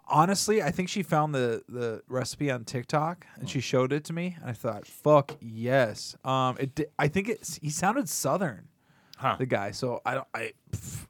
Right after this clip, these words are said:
Speaker 1: I don't know where this, this, uh, recipe hails from.
Speaker 2: My pop shot a do-,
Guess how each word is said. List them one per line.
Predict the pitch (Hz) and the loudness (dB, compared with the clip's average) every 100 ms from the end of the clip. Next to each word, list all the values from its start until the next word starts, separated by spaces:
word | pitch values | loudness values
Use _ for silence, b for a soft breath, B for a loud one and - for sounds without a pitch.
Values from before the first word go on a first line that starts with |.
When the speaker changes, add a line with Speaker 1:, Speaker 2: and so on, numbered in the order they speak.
| - | -6
Speaker 1:
I | 123 | -2
don't | 143 | 0
know | 135 | 0
where | 123 123 131 127 | 0 2 2 2
this, | 123 117 - - - | 0 -8 -10 -14 -14
this, | 123 123 - 123 | -8 -8 -6 -4
uh, | 113 104 120 b b b b | -2 -4 -6 b b b b
recipe | 135 127 127 123 110 | 4 4 2 -6 -6
hails | 110 110 - | -4 -4 -4
from. | 110 101 101 _ _ | -8 -10 -14 _ _
Speaker 2:
My | 110 | -10
pop | - 110 107 | 2 4 4
shot | - 117 92 | 4 2 2
a | |
do-, | 90 101 104 | -2 -2 -2